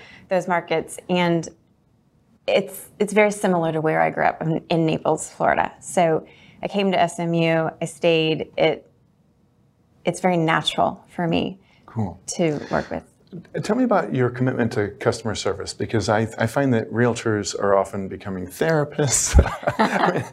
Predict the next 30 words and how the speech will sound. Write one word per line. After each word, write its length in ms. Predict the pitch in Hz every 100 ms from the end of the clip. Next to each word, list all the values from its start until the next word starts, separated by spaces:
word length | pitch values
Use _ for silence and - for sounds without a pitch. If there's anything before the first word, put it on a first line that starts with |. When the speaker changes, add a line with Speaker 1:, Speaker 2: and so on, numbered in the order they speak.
| 247 196
Speaker 2:
you're 100 | 180
really 200 | 220 180
coming 320 | 175 165 151
into 600 | 131 120 - 117 107 107
somebody's 420 | - 120 113 101
home, 500 | - - 135 127 113
and 280 | 110 113 110
you 60 | 127
gotta 260 | 185 208
like 460 | 117 98 104 110 -
the 160 | 107 98
realtor 500 | 104 107 110 101 98
that 140 | 104
you've, 340 | - 98 92 -
you've 260 | - 95 95
chosen, 640 | - 107 101 98 95 92 -
uh, 240 | 92 87
because 580 | - 95 - 95 92 - - - - -
they're 140 | 113
gonna 200 | 123 107
learn 320 | 107 107 98 -
all 240 | 113 156
your 180 | 147 139
secrets. 540 | - 123 98 - - - _ _ _ _ -
Speaker 1:
Y-, 380 | - 196 - 185
yes, 520 | 190 247 - - - - -
and 140 | 190 190
I 100 | 190
learn 260 | 214 240
theirs, 540 | 247 262 185 185 -